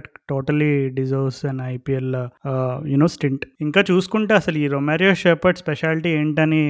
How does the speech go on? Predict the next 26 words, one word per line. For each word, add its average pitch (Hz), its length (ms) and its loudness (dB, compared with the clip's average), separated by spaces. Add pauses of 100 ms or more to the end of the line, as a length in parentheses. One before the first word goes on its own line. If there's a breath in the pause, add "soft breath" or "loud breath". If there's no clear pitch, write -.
(180)
మీలో 139 300 2
ఎవరికైనా 151 460 2
కొంతమంది 139 540 0
ఎక్కువగా, 151 440 4 (260)
uh, 135 180 -2
ఇంటర్నేషనల్ 139 520 -2
క్రికెట్ 143 400 -2
అంతగా 143 440 -4 (580 soft breath)
రీసెంట్గా 160 500 2
ఫాలో 151 280 2
అయిన, 151 160 2 (260)
అవ్వని 147 340 2
వాళ్ళు 160 260 2
ఎవరైనా 147 340 -2
ఉంటే, 139 320 0 (360)
uh, 139 160 -4 (680 soft breath)
uh, 135 240 -2 (100)
తను 143 220 6
లాస్ట్ 139 580 4
టూ 170 200 6
త్రీ 160 200 2
ఇయర్స్‌గా 156 420 4 (100)
I 147 120 2
think 170 260 0 (140)
తను 147 260 0
కూడా, 165 280 4